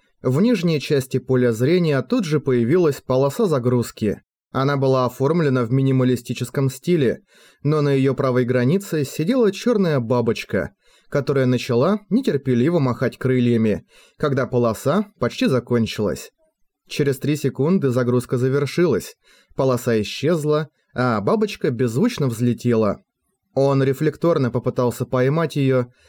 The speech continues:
но бабочка с легкостью пролетела сквозь пальцы, улетела под потолок почти как настоящая и растворилась в воздухе. Да, приложение Саттян, как всегда,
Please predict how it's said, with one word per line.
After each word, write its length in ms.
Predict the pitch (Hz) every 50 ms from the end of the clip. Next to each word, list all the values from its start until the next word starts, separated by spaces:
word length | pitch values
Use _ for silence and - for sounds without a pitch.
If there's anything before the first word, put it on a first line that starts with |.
| _ _ _ -
но 320 | 135 135 131 123 117 104
бабочка 680 | 98 156 214 196 202 196 - - - 151 147 143 139 131
с 120 | - -
легкостью 600 | 202 285 254 - - 180 - - - - 143 117
пролетела 500 | 123 120 123 123 120 117 - 131 127 120
сквозь 340 | - - - 117 113 - -
пальцы, 580 | - 147 165 185 180 - - - 151 151 143 - _ _ _ _ _ _ _
улетела 480 | 143 147 170 180 180 - 247 220 156 123
под 240 | - - - -
потолок 500 | - - - - 123 135 175 180 - -
почти 360 | _ 127 113 - - - 139 127
как 180 | 127 117 -
настоящая 840 | 127 123 120 - 143 147 185 202 185 - - - 156 143 139 139 - - _ _ _ _ _
и 120 | - - 226
растворилась 580 | - 120 - - 131 170 220 175 120 - -
в 60 | 104 101
воздухе. 640 | 113 120 107 101 101 110 98 - - 98 90 - - _ _ _ _ _ _ _ _ -
Да, 520 | 131 123 120 151 151 135 123 110 104 - - - 113 -
приложение 580 | 151 160 156 156 147 139 170 156 151 143 131
Саттян, 680 | - - 143 135 135 - - 160 160 156 151 147 - - - _ _ _ _ - - 135 -
как 180 | - 196 202 202
всегда, 500 | - - 190 175 147 156 139 123 117